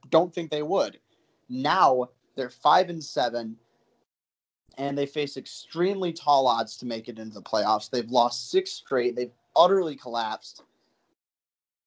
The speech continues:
I think it's for the best. And as tough as it might be to consider how much of a,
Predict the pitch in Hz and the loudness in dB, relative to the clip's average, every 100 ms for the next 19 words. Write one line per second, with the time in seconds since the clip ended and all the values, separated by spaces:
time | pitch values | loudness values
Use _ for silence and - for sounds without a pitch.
0 | _ _ - - 190 302 311 254 202 - | _ _ -16 0 2 2 0 0 -2 -2
1 | 156 117 104 78 - - _ _ _ _ | -8 -6 -8 -10 -14 -18 _ _ _ _
2 | _ _ 156 160 156 151 - 190 214 208 | _ _ 0 0 0 -2 -2 0 0 0
3 | 170 165 160 160 143 135 139 143 139 _ | -4 -2 0 0 -2 -6 -4 -4 -10 _
4 | _ _ - 147 139 131 127 - _ _ | _ _ -6 -2 -2 -2 -4 -8 _ _
5 | _ - 156 143 170 156 156 151 127 - | _ -6 -6 -2 0 2 2 2 -2 -6
6 | _ _ - - 170 202 190 175 175 - | _ _ -14 2 6 6 4 0 -4 -6
7 | 156 139 | -12 -12